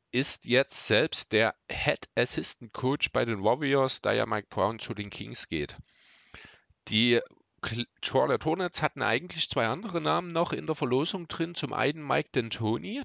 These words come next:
der war wohl auch noch mal zum Interview da, hat dann am Ende aber gegen Steve Clifford den kürzeren gezogen, während Terry Stotts jetzt gar nicht noch mal genannt wurde, deswegen offenbar, ja,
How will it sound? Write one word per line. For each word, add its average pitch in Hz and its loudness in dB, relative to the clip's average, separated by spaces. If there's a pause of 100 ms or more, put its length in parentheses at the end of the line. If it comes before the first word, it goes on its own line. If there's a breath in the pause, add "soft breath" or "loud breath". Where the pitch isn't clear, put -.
der 127 0
war 143 2
wohl 151 4
auch 139 -2
noch 151 -6
mal 156 -4
zum 131 -6
Interview 127 -2
da, 151 2
hat 151 0
dann 147 0
am 135 0
Ende 139 2
aber 131 4 (200)
gegen 117 -2
Steve - -8
Clifford 139 0
den 110 -2
kürzeren 113 -2
gezogen, 107 0 (440 loud breath)
während 107 2
Terry 139 0
Stotts - 2
jetzt - -10
gar 131 4
nicht 170 -4
noch 165 -4
mal 131 -2
genannt 120 -2
wurde, 185 0
deswegen 151 -4
offenbar, 143 2 (680 loud breath)
ja, 117 4